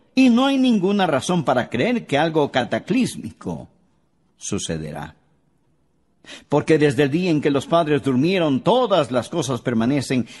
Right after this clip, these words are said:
así como desde el principio de la creación". Ellos dicen: "Escuche, mi bisabuelo esperaba la segunda venida de Jesucristo.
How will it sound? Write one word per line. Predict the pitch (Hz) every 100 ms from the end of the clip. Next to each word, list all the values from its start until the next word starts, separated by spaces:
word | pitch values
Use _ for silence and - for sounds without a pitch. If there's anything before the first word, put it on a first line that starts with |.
| -
así | 156 143 - 196
como | - 151 135
desde | 123 117 117
el |
principio | 90 110 104 165 135
de | 110
la | 101
creación". | - 101 87 170 143 - _ _ _ _ _ _ _ _ _ _ _
Ellos | 302 254 214
dicen: | 202 190 185 139 - _ _ _ _ _ _ _ _ _
"Escuche, | 233 - 277 - 76 - _ _ _ _ _ _ -
mi | 247
bisabuelo | 247 262 - 262 285 349 320 202
esperaba | - 156 160 160
la | 139
segunda | 127 143 165 135
venida | 120 143 127 113
de | 101
Jesucristo. | 113 104 101 151 - -